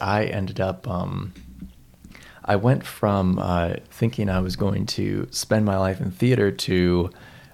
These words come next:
uh, looking for an outlet, um, to sort of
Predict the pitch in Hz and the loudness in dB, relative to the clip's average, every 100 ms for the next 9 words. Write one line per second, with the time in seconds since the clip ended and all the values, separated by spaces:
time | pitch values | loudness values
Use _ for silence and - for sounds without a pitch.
0 | - 98 90 90 87 - - _ _ _ | -12 -6 -4 -4 -6 -10 -20 _ _ _
1 | _ _ - 107 127 127 113 101 - 104 | _ _ -6 0 2 4 2 0 2 4
2 | 98 95 92 92 - - 95 95 110 113 | 6 4 2 -2 -12 -10 -8 -2 0 0
3 | 107 90 - - - - 104 95 92 87 | 0 -2 -2 -8 -12 -6 -4 -2 0 0
4 | 90 - - - - - - - 101 107 | -2 -6 -16 -20 -20 -20 -12 -4 0 2
5 | 101 - | 2 0